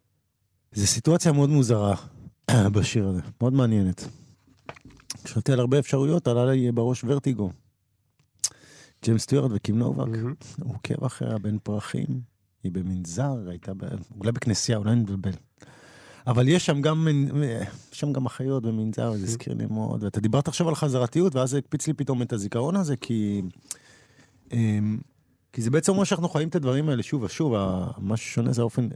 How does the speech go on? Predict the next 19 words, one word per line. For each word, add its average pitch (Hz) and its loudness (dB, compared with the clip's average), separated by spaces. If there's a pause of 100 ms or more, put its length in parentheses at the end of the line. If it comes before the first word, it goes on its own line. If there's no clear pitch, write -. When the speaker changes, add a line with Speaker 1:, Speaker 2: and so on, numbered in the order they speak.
(180)
Speaker 1:
אופן 120 -4
הסתכלות. 151 -4 (920)
אמ, 98 -4 (340)
אבל 107 -4
מבחינת 120 -2
המפגש 131 0
שדיברת 151 2
קודם, 113 0
חשבתי 123 -4
שזה 131 -4
כאילו 151 0
לנסות 139 -4
להיכנס 131 -2
יותר, 113 -2 (580)
יותר 131 -2
עמוק 127 -2
למפגש, 92 -4
זה 92 -4
להיות 104 -2